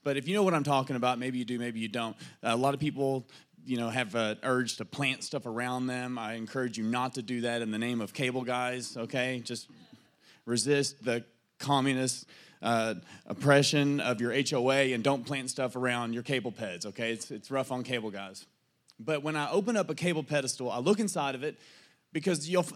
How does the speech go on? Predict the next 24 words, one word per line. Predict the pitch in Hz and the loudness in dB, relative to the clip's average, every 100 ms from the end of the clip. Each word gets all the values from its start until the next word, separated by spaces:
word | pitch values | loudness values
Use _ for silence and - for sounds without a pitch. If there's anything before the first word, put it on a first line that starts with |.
| 139 | -8
you | 160 208 | 0 4
never | 214 | 6
know | 196 | 6
what | 175 | 6
you're | 165 | 4
gonna | 160 123 | 0 -2
see | - 185 | -4 -2
inside | 151 123 160 151 | 0 -2 -2 0
of | 139 | 0
there. | 113 117 | -2 -2
And | |
before | 127 135 220 | -4 0 2
I'm | 226 208 | 4 4
looking | 190 190 | 2 2
at | 165 | -2
how | 147 151 | 0 -2
the | 139 | -2
cables | 151 190 180 185 156 | 0 0 2 0 0
ran | 175 175 160 | -4 -2 -2
or | |
anything, | 147 175 147 143 139 | -2 -2 -2 -2 -2
I'm | 135 170 | -2 2
looking | 214 208 190 170 | 4 4 2 -4
for | 147 165 160 156 | -2 2 4 4